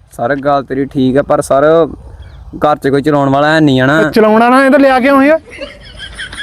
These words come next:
Speaker 1: ਸਰ, ਮੰਨਿਆ ਕਰੋ ਸਰ, ਗਲਤੀ ਹੋ ਗਈ ਸਰ।
Speaker 2: ਗਲਤੀ ਇਹੋ ਜਿਹੀ, ਗਲਤੀਆਂ ਤਾਂ ਅਸੀਂ ਰੋਜ਼ ਲੱਭਦੇ ਹਾਂ, ਤਾਂ ਹੀ ਤੁਹਾਡੀ ਦਿਹਾੜੀ ਖਰਚਾ ਬਣਦਾ ਓਏ।
Speaker 1: ਸਰ,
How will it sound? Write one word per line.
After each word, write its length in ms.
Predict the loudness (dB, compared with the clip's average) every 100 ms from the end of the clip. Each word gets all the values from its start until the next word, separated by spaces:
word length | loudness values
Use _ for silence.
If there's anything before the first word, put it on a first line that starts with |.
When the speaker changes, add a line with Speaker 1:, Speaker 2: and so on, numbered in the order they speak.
| -6
Speaker 1:
ਸਰ, 280 | -2 0 2
ਮੰਨਿਆ 480 | 2 2 2 0 0
ਕਰੋ 160 | 0
ਸਰ, 180 | -2 0 2 2 0 0
ਗਲਤੀ 360 | -2 0 0 2
ਹੋ 60 |
ਗਈ 120 | 0
ਸਰ। 280 | 0 0 0 0 0
Speaker 2:
ਗਲਤੀ 340 | 0 0 2
ਇਹੋ 200 | 2 2
ਜਿਹੀ, 120 | 2
ਗਲਤੀਆਂ 420 | 2 0 0 0
ਤਾਂ 80 | 2
ਅਸੀਂ 100 | 2
ਰੋਜ਼ 220 | 4 4
ਲੱਭਦੇ 280 | 2 2 0
ਹਾਂ, 100 | 0
ਤਾਂ 220 | 0 0
ਹੀ 40 | 0
ਤੁਹਾਡੀ 200 | 0 2
ਦਿਹਾੜੀ 260 | 2 0 0
ਖਰਚਾ 260 | 0 0
ਬਣਦਾ 260 | 0 2 2
ਓਏ। 140 | 2 0 -12 -16 -16 -12
Speaker 1:
ਸਰ, 180 | -12